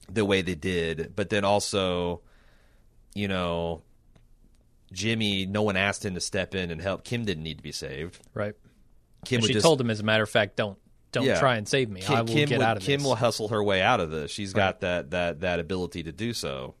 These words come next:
Speaker 1: But he didn't. So, but yeah, I mean, no one,
Speaker 2: Well,
Speaker 1: no
Speaker 2: it's the
Speaker 1: one, even
Speaker 2: difference
Speaker 1: Kim
Speaker 2: bet-
Speaker 1: has forced him to realize, like, "Look, the whole, you know, the real reason we're dealing with this shit and, you know, your disbarment or your,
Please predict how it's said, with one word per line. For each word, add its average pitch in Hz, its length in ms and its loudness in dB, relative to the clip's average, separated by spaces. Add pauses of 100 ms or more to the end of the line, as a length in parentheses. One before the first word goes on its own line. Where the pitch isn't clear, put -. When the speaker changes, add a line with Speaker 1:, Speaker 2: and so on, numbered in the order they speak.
(380)
Speaker 1:
But 90 300 0
he 101 120 -8
didn't. 104 540 -2
So, 85 600 -2 (240)
but 127 160 -2
yeah, 160 180 6
I 101 80 4
mean, 107 180 0
no 131 140 4
one, 139 300 0 (560)
Speaker 2:
Well, 67 120 -12
Speaker 1:
no 196 180 6
Speaker 2:
it's 202 60 10
the 214 60 12
Speaker 1:
one, 196 140 10
even 247 100 10
Speaker 2:
difference 175 320 4
Speaker 1:
Kim 208 220 6
Speaker 2:
bet- 175 80 6
Speaker 1:
has 120 140 0
forced 139 440 4
him 131 200 -2
to 107 60 0
realize, 95 720 4
like, 92 260 2
"Look, 131 500 0
the 107 120 -2
whole, 131 380 0
you 131 140 -4
know, 98 240 2
the 110 140 0
real 220 680 6
reason 90 600 0
we're 95 120 -2
dealing 90 360 -2
with 85 200 -6
this 82 340 -4
shit 85 500 -4
and, 78 520 -8
you 82 120 -10
know, 78 180 -8
your 85 220 -8
disbarment 80 760 -6
or 80 60 -6
your, 78 200 -6